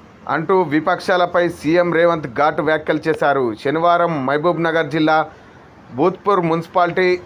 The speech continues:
అమిస్తాపూర్ గ్రామ పరిధిలో నిర్వహించిన రైతు పండుగలకు ఆయన ముఖ్య అతిథిగా హాజరయ్యారు.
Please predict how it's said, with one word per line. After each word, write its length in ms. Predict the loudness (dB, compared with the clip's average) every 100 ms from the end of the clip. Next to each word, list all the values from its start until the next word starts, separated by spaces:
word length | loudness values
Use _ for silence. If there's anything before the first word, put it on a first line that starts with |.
| -6
అమిస్తాపూర్ 680 | -2 -2 0 -2 0 0 0
గ్రామ 240 | 0 0 0
పరిధిలో 380 | 0 0 0
నిర్వహించిన 640 | 2 0 0 0 0 -2 0
రైతు 300 | 0 0 -2
పండుగలకు 840 | -2 0 0 0 -2 -2 -4 -2 -6 -20 -20 -20 -20 -6
ఆయన 360 | 0 2 2 0
ముఖ్య 360 | -2 -4 -2
అతిథిగా 400 | 0 0 0 2
హాజరయ్యారు. 800 | 2 2 2 2 4 4 2 0